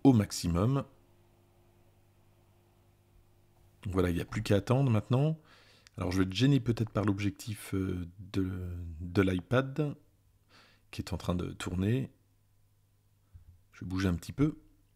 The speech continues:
Donc on va voir, normalement ça sera relativement net. Voilà, c'est, franchement c'est bien, c'est vraiment le gros point fort de cette caméra je trouve.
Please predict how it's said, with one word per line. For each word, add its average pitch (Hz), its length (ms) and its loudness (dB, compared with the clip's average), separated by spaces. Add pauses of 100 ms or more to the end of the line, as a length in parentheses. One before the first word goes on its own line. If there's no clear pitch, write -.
(2250)
Donc 92 160 -6
on 92 40 0
va 87 100 2
voir, 117 420 2
normalement 107 320 4
ça - 280 0
sera 110 340 2
relativement 104 580 4
net. 113 300 2 (340)
Voilà, 87 220 -2 (180)
c'est, - 200 -12 (180)
franchement 117 320 2
c'est 110 140 2
bien, 113 120 6
c'est 113 220 2
vraiment 104 260 6
le 95 120 6
gros 123 240 4
point 110 200 2
fort 120 240 4
de 101 80 2
cette 90 200 -2
caméra 101 280 2
je 101 120 0
trouve. - 260 -14